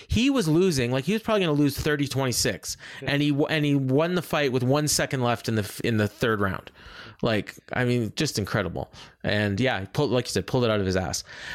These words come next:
Um, so my second star, I'm gonna re-, reluctantly go with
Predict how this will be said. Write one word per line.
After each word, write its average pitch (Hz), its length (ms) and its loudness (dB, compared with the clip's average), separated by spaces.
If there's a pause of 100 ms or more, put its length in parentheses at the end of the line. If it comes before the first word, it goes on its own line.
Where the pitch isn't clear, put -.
(200)
Um, 160 200 0
so 190 360 2
my 180 100 2
second 220 460 0
star, 156 520 2
I'm 147 140 -2
gonna 135 160 2
re-, 120 160 2 (160)
reluctantly 131 840 0
go 107 240 4
with 104 340 0